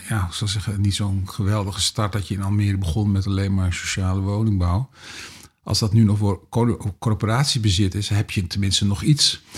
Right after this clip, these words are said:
Als je wil gaan vernieuwen, gaan, wil gaan, eh, eh, gaan, eh, van het gas af wil halen, god mag weten wat.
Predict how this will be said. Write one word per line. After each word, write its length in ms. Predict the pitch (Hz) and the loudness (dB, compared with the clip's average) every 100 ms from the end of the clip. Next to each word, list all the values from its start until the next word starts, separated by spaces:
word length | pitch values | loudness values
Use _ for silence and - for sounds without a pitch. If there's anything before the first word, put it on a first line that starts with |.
| - - | -18 -2
Als 260 | 123 127 | 2 4
je 320 | 123 120 113 107 | 4 6 6 6
wil 160 | 110 | 6
gaan 220 | 101 107 101 | 4 4 4
vernieuwen, 600 | 110 113 123 113 104 98 | 8 10 10 10 8 4
gaan, 200 | - 98 | 2 2
wil 140 | 104 | 2
gaan, 360 | 98 92 98 95 | 2 2 4 4
eh, 280 | 98 98 98 | 2 0 -2
eh, 580 | - 104 101 95 95 - | -4 -4 -2 -2 -6 -8
gaan, 500 | 87 - 101 98 98 | -10 -6 -4 -2 0
eh, 60 | 98 | 0
van 140 | - | -2
het 100 | 98 | -4
gas 260 | - 101 - | -2 -2 0
af 120 | 104 | 0
wil 140 | 104 | 2
halen, 260 | 101 98 98 | 2 2 0
god 180 | 90 107 | -2 -2
mag 100 | 101 | 0
weten 320 | 101 98 104 | 0 0 0
wat. 260 | 107 110 | -2 -2